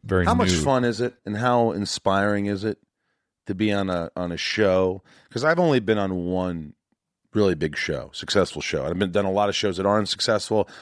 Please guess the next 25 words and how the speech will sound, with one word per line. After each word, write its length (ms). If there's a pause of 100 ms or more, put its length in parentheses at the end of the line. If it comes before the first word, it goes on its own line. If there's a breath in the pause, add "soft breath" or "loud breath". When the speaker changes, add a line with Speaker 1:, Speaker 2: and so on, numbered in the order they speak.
(120)
Speaker 2:
or 160
only 240
lasted 380
a 20
year 340
or 120
two 180
years. 560 (140)
Speaker 1:
Yeah. 220 (220 soft breath)
Speaker 2:
I 200
know 100
what 140
the 100
impact 440
that 100
it 100
had 180
on 160
me 200
and 100
still 240
does 240
to 80
this 180
day. 380